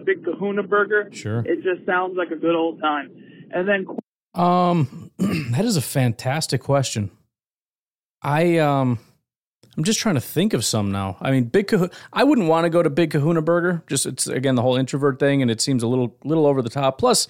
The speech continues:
Speaker 2: it's kinda like Ed DeBevick's, which I used to like when I was a kid, but now it would just be obnoxious.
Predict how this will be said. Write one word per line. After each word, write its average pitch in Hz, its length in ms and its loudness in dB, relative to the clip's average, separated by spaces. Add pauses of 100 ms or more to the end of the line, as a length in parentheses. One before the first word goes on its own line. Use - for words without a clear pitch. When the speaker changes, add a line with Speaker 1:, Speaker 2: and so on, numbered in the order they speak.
(640)
Speaker 2:
it's - 100 -2
kinda 262 160 2
like 165 160 2
Ed 156 140 0
DeBevick's, 131 460 2
which 131 160 -4
I - 20 2
used 127 180 0
to 143 60 -4
like 127 200 0
when 131 100 0
I 127 40 2
was 113 100 0
a 113 40 -4
kid, 131 300 -2
but 113 160 -4
now 120 260 0
it 117 100 -2
would 110 140 -6
just 110 200 -6
be 113 120 -2
obnoxious. 113 580 -4